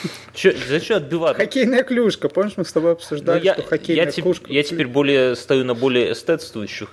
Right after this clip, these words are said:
Speaker 1: соображениях, поэтому хочу себе приобрести клюшку для гольфа. Ты как думаешь?
Speaker 2: Да.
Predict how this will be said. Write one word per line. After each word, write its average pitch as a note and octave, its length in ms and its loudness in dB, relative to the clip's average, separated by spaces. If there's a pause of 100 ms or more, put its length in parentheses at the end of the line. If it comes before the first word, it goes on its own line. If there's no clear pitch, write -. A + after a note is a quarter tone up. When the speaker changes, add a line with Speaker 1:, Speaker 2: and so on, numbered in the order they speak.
Speaker 1:
соображениях, A2+ 680 -2
поэтому G#2 280 -2
хочу - 240 -6
себе - 200 0
приобрести G2+ 1300 -2
клюшку - 300 -8
для G2 140 2
гольфа. F#2+ 400 -4 (680)
Ты - 60 -2
как F2+ 240 -4
думаешь? F2+ 260 -14
Speaker 2:
Да. B2+ 220 4